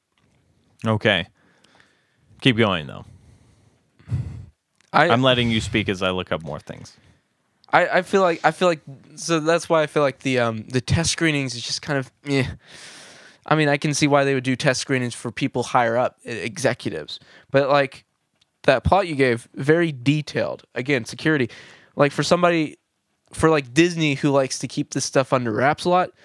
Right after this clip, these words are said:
Speaker 2: like, how did The Mandalorian, how do we not know about The Mandalorian until several months just before it came out?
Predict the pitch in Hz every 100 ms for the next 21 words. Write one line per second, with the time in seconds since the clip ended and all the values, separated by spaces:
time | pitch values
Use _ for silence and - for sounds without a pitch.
0 | - - 165 160 - 190 202 175 147 _
1 | _ _ - 151 151 160 165 147 147 131
2 | 123 175 202 175 143 139 139 147 135 131
3 | - 127 127 120 131 117 113 151 123 -
4 | 160 160 151 143 131 - - 151 147 -
5 | 131 147 139 - 143 123 123 - -